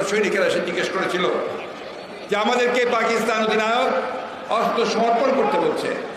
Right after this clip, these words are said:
আমরা কি করব?" তখন শহীদ জিয়া ছিলেন বাইরে। তিনি বলেছিলেন, "তোমাদের অধিনায়ক না আসা পর্যন্ত তোমরা আত্মসমর্পণ করবে না, আত্মসমর্পণ করবে না।"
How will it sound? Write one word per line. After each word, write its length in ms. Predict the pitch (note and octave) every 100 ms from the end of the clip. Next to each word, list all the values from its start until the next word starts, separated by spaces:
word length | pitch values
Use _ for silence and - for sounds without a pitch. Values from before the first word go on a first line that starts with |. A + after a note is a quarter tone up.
| - - - - - -
আমরা 200 | - C#4+
কি 180 | - D#3+ E3+
করব?" 320 | D3 - - - - - -
তখন 260 | G3 F3 F3+ C#3 - - - -
শহীদ 260 | G3 F#3
জিয়া 160 | - F#3+ -
ছিলেন 220 | F#3 D#3+ - - -
বাইরে। 320 | D#3+ D3 C3+ - - - - - - - - - - -
তিনি 160 | G3+ A#3
বলেছিলেন, 520 | A#3+ B3 C4 B3+ B3+ - - - -
"তোমাদের 220 | G#3 B3
অধিনায়ক 420 | A#3+ A#3+ B3+ C4 C4+
না 140 | B3+
আসা 240 | B3 A#3+
পর্যন্ত 440 | A#3 A#3+ A3+ A3+ A#3 A3 A3 - -
তোমরা 140 | G#3+ G#3+
আত্মসমর্পণ 800 | G3+ G#3+ - G3+ G3 G3 F#3+ F3+
করবে 160 | F3
না, 140 | E3 E3+
আত্মসমর্পণ 960 | F#3 E3+ E3 E3 D#3 D#3 D#3 D#3 C#3 C#3+
করবে 120 | C3+
না।" 200 | C3